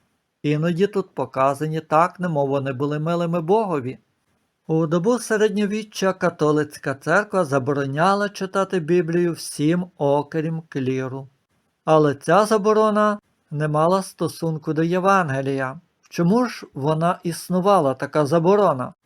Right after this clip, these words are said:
А тому, що моральні критерії багатьох історичних книг Старого Заповіту неможливо узгодити із християнською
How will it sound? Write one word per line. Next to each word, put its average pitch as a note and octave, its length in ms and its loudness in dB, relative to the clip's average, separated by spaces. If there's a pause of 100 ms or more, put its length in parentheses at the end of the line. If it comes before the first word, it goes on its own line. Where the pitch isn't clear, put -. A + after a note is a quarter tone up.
(260)
А E3 140 0
тому, G3+ 280 2
що G#3+ 200 -2
моральні F#3+ 580 2
критерії D3 640 0
багатьох D3 680 -2 (200)
історичних D#3+ 960 -4
книг E3 420 -4 (100)
Старого D3+ 500 2
Заповіту E3+ 840 -2 (380)
неможливо F#3 1200 2
узгодити C#3+ 1000 2 (280)
із C#3+ 200 -2
християнською D3+ 1300 -2